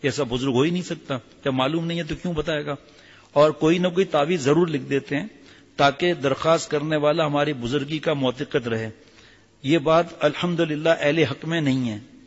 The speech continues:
अल्हम्दुलिल्लाह, लेकिन ये ख्याल करके कि इसका दिल न टूटे, लाओ कुछ कर दें, यानी कुछ न कुछ तावीज दे ही दें, इसमें अहले हक भी मोहतात नहीं, इल्ला माशा अल्लाह।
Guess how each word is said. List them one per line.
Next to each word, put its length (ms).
अल्हम्दुलिल्लाह, 640
लेकिन 400
ये 180
ख्याल 380
करके 360
कि 720
इसका 260
दिल 260
न 160
टूटे, 380
लाओ 240
कुछ 220
कर 220
दें, 180
यानी 220
कुछ 280
न 100
कुछ 260
तावीज 380
दे 140
ही 200
दें, 200
इसमें 400
अहले 400
हक 200
भी 160
मोहतात 520
नहीं, 220
इल्ला 320
माशा 380
अल्लाह। 400